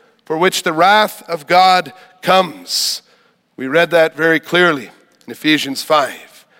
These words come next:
It's all like fire outside the fireplace. Sexual immorality is an unfruitful work of darkness that hurts and burns. It keeps you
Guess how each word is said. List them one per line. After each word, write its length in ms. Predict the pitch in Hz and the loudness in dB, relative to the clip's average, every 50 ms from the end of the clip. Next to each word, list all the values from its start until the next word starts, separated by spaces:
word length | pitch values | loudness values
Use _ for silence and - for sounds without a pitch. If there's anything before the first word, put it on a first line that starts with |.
| _ _ _ _ _ _ _ | _ _ _ _ _ _ _
It's 220 | 139 151 - - - - | -6 -6 -6 -6 -2 0
all 640 | 170 185 214 220 233 233 240 240 240 226 - - - - - _ _ _ _ _ _ _ - | 2 4 4 6 6 4 4 4 2 0 -4 -10 -20 -20 -20 _ _ _ _ _ _ _ -6
like 320 | - 156 160 160 156 - | 0 0 0 0 0 -4
fire 800 | - - - - - 226 233 240 233 240 233 233 233 233 214 - - - - - _ _ - | -10 -14 -4 0 2 2 4 4 4 4 4 4 2 0 -2 -6 -16 -20 -20 -20 _ _ 0
outside 960 | 185 208 233 233 233 - - - - 214 208 220 220 220 220 214 214 175 - - - _ _ - | 2 2 2 2 0 -4 -4 0 2 2 4 4 4 4 2 2 0 -2 -8 -18 -20 _ _ -8
the 80 | - - | -8 -4
fireplace. 1120 | - 196 202 214 214 208 196 - - 196 190 170 - - - - - - - - - - _ _ _ _ _ _ _ _ _ _ _ _ _ _ _ | 0 2 2 4 4 2 0 0 0 0 0 0 -2 -4 -6 -6 -6 -6 -8 -10 -14 -16 _ _ _ _ _ _ _ _ _ _ _ _ _ _ _
Sexual 640 | - - - 214 226 - - - 233 226 220 220 226 220 | -6 -2 0 0 0 0 -2 -2 2 2 4 4 2 2
immorality 920 | - 220 220 208 202 208 220 226 233 226 220 220 - 226 226 233 233 208 | 2 2 4 4 4 4 4 4 4 4 2 0 -2 -2 -2 -2 0 2
is 320 | 202 208 214 214 202 - | 2 4 4 4 2 0
an 160 | 208 202 - - - | -4 -6 -6 -4 -2
unfruitful 1120 | 190 214 226 233 233 226 220 202 - - - - - 208 240 247 - - - 208 208 196 180 | 0 2 2 2 0 -4 -6 -8 -10 -14 -14 -6 -2 0 0 0 -2 -2 0 2 2 2 2
work 500 | 165 214 226 220 - - - - - - _ _ _ _ | 2 2 2 2 0 -4 -16 -20 -20 -20 _ _ _ _
of 160 | - 165 160 - | -8 -8 -4 -2
darkness 800 | 180 196 214 233 226 - - 226 208 175 - - - - - _ _ _ _ _ | 2 2 4 2 2 0 -4 -8 -8 -6 -6 -6 -8 -8 -10 _ _ _ _ _
that 200 | - 180 185 156 | 0 0 0 0
hurts 680 | 135 131 185 220 233 214 - - - - - - - - _ - _ _ _ _ | -2 0 2 2 2 2 0 -4 -10 -8 -8 -8 -10 -12 _ -20 _ _ _ _
and 220 | - 175 175 165 139 | -2 -2 -2 -2 0
burns. 580 | 170 190 214 214 208 190 165 139 120 - - | 2 4 4 4 2 2 -2 -6 -10 -12 -10
It 160 | 180 185 - - | -12 -12 -10 -4
keeps 420 | - 254 285 285 285 - - - | 0 2 2 2 0 -2 -4 -2
you 340 | 202 190 202 233 254 226 | 0 0 2 2 0 -2